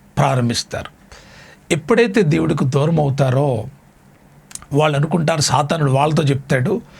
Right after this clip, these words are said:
"ఆ, పర్వాలేదు, నువ్వు బాప్టిజం పొందావు, పర్వాలేదు, నువ్వు వాక్యం చదువుకోగలవు, పర్వాలేదు,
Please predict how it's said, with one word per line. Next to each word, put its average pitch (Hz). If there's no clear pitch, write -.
"ఆ, 143
పర్వాలేదు, 160
నువ్వు 147
బాప్టిజం 160
పొందావు, 139
పర్వాలేదు, 170
నువ్వు 151
వాక్యం 160
చదువుకోగలవు, 170
పర్వాలేదు, 185